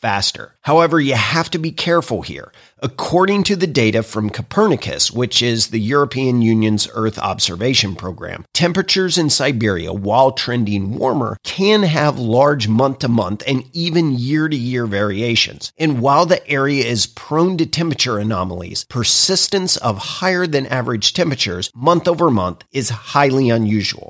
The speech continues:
It is because of the unusualness of this trend that a collaboration of scientists from France, Switzerland, the Netherlands, the U K, Germany, and Russia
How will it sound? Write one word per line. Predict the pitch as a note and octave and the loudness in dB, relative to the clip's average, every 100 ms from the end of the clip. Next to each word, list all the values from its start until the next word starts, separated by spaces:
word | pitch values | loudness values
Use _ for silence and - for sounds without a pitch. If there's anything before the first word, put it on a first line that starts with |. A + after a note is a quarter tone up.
| - | -8
It | D#3+ D3+ | 0 2
is | B2 | 2
because | A2 - - - - G3+ G#3 F#3 | 0 -2 -4 -14 -6 0 2 0
of | B2+ | 0
the | B2 B2 | 0 0
unusualness | G#2 A2+ E3+ C#3 G#2 F2 E2 F#2 - | 2 4 4 2 0 -2 -4 -4 -2
of | C3 | 0
this | C3+ C3 - | 2 2 0
trend | - G#2+ F#2+ F#2+ | -2 -4 -2 -2
that | A2 | -2
a | |
collaboration | A#2 - A2 A2+ B2+ D#3 E3 C3+ B2 B2 A2+ | -4 -4 -4 0 0 0 0 2 2 2 0
of | G2 | 0
scientists | G#2 F2+ E2+ - F2+ - | -2 -4 -6 -6 -4 -2
from | B2 A2 | -2 -2
France, | - C#3 C#3+ D3 | -2 0 2 2
Switzerland, | - B2 A#2+ A#2 A2+ A#2 A2+ | 0 -2 -2 -2 0 2 2
the | G#2 | 2
Netherlands, | A2+ C3 C3+ C#3 C3 A#2 | 2 2 2 2 0 -2
the | G3 | -2
U | A3+ D4+ | -2 0
K, | G#2+ G2+ | -2 -4
Germany, | F#2+ A2+ B2+ B2+ B2 A2 | -2 0 2 2 2 -2
and | F#2+ A#2+ | -2 0
Russia | F3+ - D2+ B1+ | 2 0 -4 -10